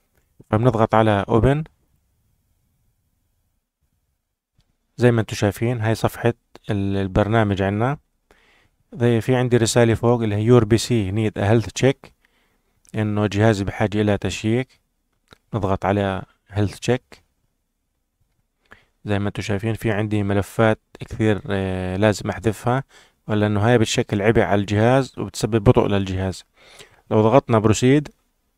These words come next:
بحذف لنا إياها كاملة. نرجع لهون، في عندي هون ال-، طبعًا بعطيني الميموري المستخدمة حاليًا لسبعة وخمسين في المية،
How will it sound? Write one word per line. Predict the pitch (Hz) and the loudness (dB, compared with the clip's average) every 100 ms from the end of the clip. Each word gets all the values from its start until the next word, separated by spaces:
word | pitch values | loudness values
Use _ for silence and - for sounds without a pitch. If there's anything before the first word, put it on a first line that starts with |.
| _ _ _ _ - | _ _ _ _ -4
بحذف | 107 104 107 | 0 2 2
لنا | 110 104 | 2 2
إياها | 104 113 110 113 - _ _ | 0 0 0 -4 -8 _ _
كاملة. | 104 90 87 87 _ _ _ _ _ _ _ _ | -4 -4 -6 -8 _ _ _ _ _ _ _ _
نرجع | 110 95 104 92 | -8 -4 0 0
لهون، | 95 107 123 - _ _ _ _ _ _ _ _ _ _ _ | 0 0 -2 -6 _ _ _ _ _ _ _ _ _ _ _
في | 110 113 | -2 0
عندي | 120 117 | 0 0
هون | 113 120 131 - _ _ - | 2 0 -4 -8 _ _ -6
ال-، | 104 101 101 98 98 98 98 98 - - | -4 -2 -4 -6 -6 -6 -6 -8 -8 -2
طبعًا | 98 98 | 0 0
بعطيني | 101 - 120 110 101 | -2 -2 -2 -2 -2
الميموري | 107 110 104 95 92 _ _ _ 110 | -2 0 0 -4 -6 _ _ _ -10
المستخدمة | 95 95 95 101 - 123 104 104 | -6 -4 -4 -6 0 0 2 -2
حاليًا | 95 104 107 117 | -2 0 0 0
لسبعة | 104 - 104 | -2 0 2
وخمسين | 101 107 98 113 107 | 2 0 -4 -4 -4
في | 101 | -4
المية، | 101 117 127 | -4 -2 -2